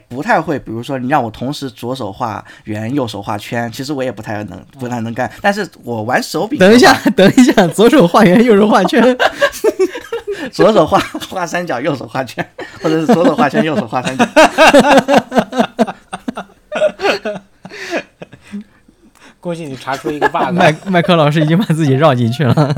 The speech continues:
Speaker 1: <laughs> 其实我，我也不太能嘛，但是，但是如果你让我操作手柄，就是左边，左边摇杆正常走路，右边摇杆正常换视角，这个是没有问题的。
Speaker 2: 嗯。
Speaker 3: 嗯。那么，那这，这，这扯了有这么久啊，那终，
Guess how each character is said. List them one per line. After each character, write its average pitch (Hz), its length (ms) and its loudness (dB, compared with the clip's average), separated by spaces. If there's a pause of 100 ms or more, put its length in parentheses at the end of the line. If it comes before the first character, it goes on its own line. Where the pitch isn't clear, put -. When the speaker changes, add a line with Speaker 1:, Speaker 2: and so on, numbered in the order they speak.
(240)
Speaker 1:
<laughs> 214 460 -4
其 180 80 -2
实 214 120 -2
我， 175 200 2
我 190 80 -4
也 196 100 0
不 - 120 -6
太 190 160 -2
能 123 160 -6
嘛， 127 120 -8
但 180 140 -6
是， 170 240 -8
但 196 160 -4
是 131 200 -10
如 151 100 -8
果 160 80 -4
你 135 100 -6
让 147 160 -4
我 104 120 -12
操 143 200 -10
作 131 140 -12
手 127 160 -8
柄， 120 140 -10
就 113 100 -14
是 110 160 -12
左 110 160 -14
边， 131 220 -8 (200)
左 - 140 -10
边 147 140 -6
摇 135 160 -2
杆 104 300 -12
正 127 180 -6
常 113 180 -8
走 107 180 -12
路， 110 300 -10
右 123 220 -6
边 120 100 -8
摇 110 100 -10
杆 104 120 -10
正 123 120 -12
常 117 80 -12
换 131 120 -10
视 127 120 -14
角， - 160 -18
这 131 120 -10
个 113 80 -10
是 110 80 -12
没 107 100 -10
有 90 100 -16
问 95 120 -16
题 - 180 -20
的。 76 100 -18 (440)
Speaker 2:
嗯。 110 380 -6 (140)
Speaker 3:
嗯。 123 180 -20 (1300)
那 185 120 -12
么， 170 160 -6 (240)
那 196 240 -6
这， 190 160 -4
这， 185 160 -6
这 196 180 -6
扯 139 300 -10
了 160 240 2
有 147 100 -4
这 214 140 -6
么 220 100 0
久 139 180 -8
啊， 107 280 -12
那 143 240 -10
终， 175 340 -12